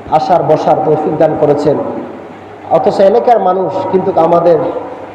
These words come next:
দূর হওয়ার কারণে, দূরত্ব থাকার কারণে, যদিও বা আমরা সাক্ষাৎ হয় নাই, আজকে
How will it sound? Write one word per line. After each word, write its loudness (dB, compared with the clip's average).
দূর 4
হওয়ার 2
কারণে, 2
দূরত্ব 2
থাকার 4
কারণে, 2
যদিও 2
বা 6
আমরা 2
সাক্ষাৎ 0
হয় 4
নাই, 2
আজকে 0